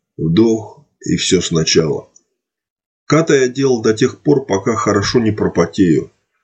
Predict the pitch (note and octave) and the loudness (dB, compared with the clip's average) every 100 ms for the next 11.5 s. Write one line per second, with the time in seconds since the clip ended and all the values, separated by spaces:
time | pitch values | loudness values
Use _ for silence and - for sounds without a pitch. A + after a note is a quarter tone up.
0 | _ - - - A2 C3+ D3 C#3 B2+ A2+ | _ -6 -4 0 2 4 4 4 4 2
1 | G#2+ - G2 F#2+ _ _ _ - F2 G2 | 2 2 0 -4 _ _ _ -4 0 4
2 | G#2+ A2+ B2 A#2+ F2+ E2 F#2 F#2+ B2+ A2 | 4 2 2 2 0 0 2 2 2 0
3 | - F2+ F#2 F#2 G2+ F#2+ E2+ E2 - C3 | 0 0 2 2 4 4 4 2 2 2
4 | B2 A2 F#2+ G2+ _ _ _ _ - F2 | 2 0 -2 -6 _ _ _ _ -6 2
5 | C3 A#2 F#2+ G2+ G#2 - F2+ F2 F2 G2 | 4 4 2 2 0 0 -2 -2 -2 0
6 | G#2 G#2+ F#2+ E2 D#2+ D#2+ - G#2+ G2+ D2+ | 2 2 2 -2 -2 -4 2 2 0 -6
7 | D2+ C#2+ C3+ C#3 A2+ F#2+ F2+ G2+ G2 G2 | -6 0 2 2 0 -4 -6 -2 -2 0
8 | A#2 G#2+ G2+ G2 A2 G#2+ F#2+ - _ _ | 2 4 2 0 0 4 2 0 _ _
9 | _ _ - E2+ - D#2+ - G#2+ - - | _ _ -4 -2 0 0 0 -2 -2 -8
10 | _ _ _ _ _ G#2 D#3 - E3 D3+ | _ _ _ _ _ 2 2 2 0 0
11 | D#3 D#3 C3+ F2 | 2 4 2 0